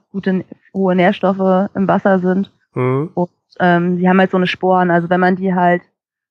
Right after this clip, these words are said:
Speaker 1: also am besten ist bei Kugelalgen tatsächlich, die einfach mechanisch zu entfernen.
Speaker 2: Mhm, okay.
Speaker 1: Und da muss man dann aber aufpassen, dass diese Kugeln nicht platzen, weil da verteilen sich sonst an-, ansonsten halt ziemlich viele Sporen im Wasser und dann vermehren die sich halt.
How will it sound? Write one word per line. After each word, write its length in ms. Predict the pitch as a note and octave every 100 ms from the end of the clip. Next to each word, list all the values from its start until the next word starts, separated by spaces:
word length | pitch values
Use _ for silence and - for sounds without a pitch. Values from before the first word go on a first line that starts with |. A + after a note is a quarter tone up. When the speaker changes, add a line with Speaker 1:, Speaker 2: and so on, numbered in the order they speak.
| _ _
Speaker 1:
also 180 | - F#3
am 60 | F#3
besten 260 | A3 -
ist 140 | A3 -
bei 120 | G3
Kugelalgen 460 | A#3+ G#3+ E3+ F#3+
tatsächlich, 300 | G3+ G3 G3+ -
die 80 |
einfach 260 | - F#3 G3+
mechanisch 540 | F#3+ - F#3 G#3 B3+ _
zu 80 | -
entfernen. 580 | - B3 - B3 B3+ C4+ _ _ _ _ -
Speaker 2:
Mhm, 240 | C3 D3+
okay. 180 | F#3 D3
Speaker 1:
Und 160 | F3 -
da 120 | F#3
muss 140 | G3 G#3
man 80 | G3+
dann 140 | G3
aber 200 | F#3+ F#3+
aufpassen, 420 | D3+ - G#3+ G#3 G3
dass 140 | F3+ -
diese 180 | F#3
Kugeln 380 | F3+ A3+ G#3+ F#3
nicht 180 | F3+ -
platzen, 580 | - F3+ - F#3 E3+ E3+
weil 180 | E3+ E3+
da 380 | F3 F3 F3+ F#3+ - _ _ _ _
verteilen 420 | G3+ F#3+ F#3+ G3+
sich 120 | G3
sonst 340 | F#3 F#3 F#3 -
an-, 160 | F#3
ansonsten 640 | F3 D#3+ - F#3 F3+ F#3 F3
halt 140 | E3+
ziemlich 160 | F#3 F3
viele 180 | E3+ E3+
Sporen 340 | - D#3 E3+
im 100 | E3
Wasser 320 | D#3 D#3+ F#3
und 80 | E3
dann 120 | E3
vermehren 340 | D#3+ E3 D#3+ E3
die 80 | D#3+
sich 200 | E3 -
halt. 220 | D#3+